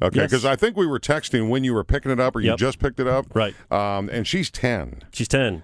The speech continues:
Speaker 1: Okay, uh, and, uh, so she's gotta be excited.
Speaker 2: She's excited. She's ten, but she's, like, in the sixth <laughs> percentile for height and weight. She's, she's, she's tiny. So,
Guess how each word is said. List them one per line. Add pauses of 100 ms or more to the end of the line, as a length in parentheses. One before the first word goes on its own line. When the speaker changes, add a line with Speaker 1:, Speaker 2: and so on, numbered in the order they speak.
Speaker 1:
Okay,
uh,
and,
uh,
so
she's
gotta
be
excited.
Speaker 2:
She's
excited.
She's
ten,
but
she's,
like,
in
the
sixth
<laughs>
percentile
for (380)
height
and
weight.
She's, (140)
she's,
she's
tiny.
So,